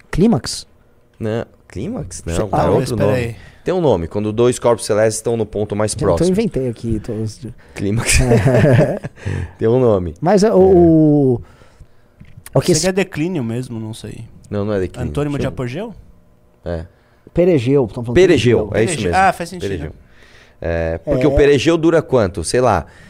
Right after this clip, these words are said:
Speaker 2: se, se é de dois em dois anos, cara, todo esse ciclo não é um perigeu longo, é um perigeu curto.
Speaker 1: Hum.
Speaker 2: Então, tipo assim, vai, se no intervalo de do-, é simples, um ano ele tá longe,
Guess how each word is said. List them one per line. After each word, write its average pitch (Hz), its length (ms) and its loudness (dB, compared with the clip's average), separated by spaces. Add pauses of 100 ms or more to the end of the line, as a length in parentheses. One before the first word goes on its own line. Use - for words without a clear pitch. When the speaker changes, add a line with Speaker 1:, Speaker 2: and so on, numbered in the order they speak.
Speaker 2:
se, 110 300 -4
se - 160 0
é 113 60 4
de 110 100 -8
dois 147 240 2
em 127 80 -2
dois 95 300 0
anos, 104 320 -2
cara, 73 320 -2 (220)
todo 110 260 0
esse 90 160 -4
ciclo 104 580 -6 (140)
não 95 320 0
é 113 120 2
um 143 100 0
perigeu 139 400 0
longo, 147 400 2
é - 20 -4
um 82 60 -6
perigeu 95 400 0 (180)
curto. - 360 -8 (640)
Speaker 1:
Hum. 123 180 -4 (720)
Speaker 2:
Então, 104 280 -2
tipo 117 200 -6
assim, 95 420 -4 (340)
vai, 92 260 2
se 110 340 -4
no 110 140 -2
intervalo 117 380 2
de 135 100 -2
do-, 123 140 2 (280)
é - 80 -6
simples, - 420 -4 (420)
um 131 200 2
ano 165 140 2
ele 151 80 -2
tá 165 120 2
longe, 160 440 2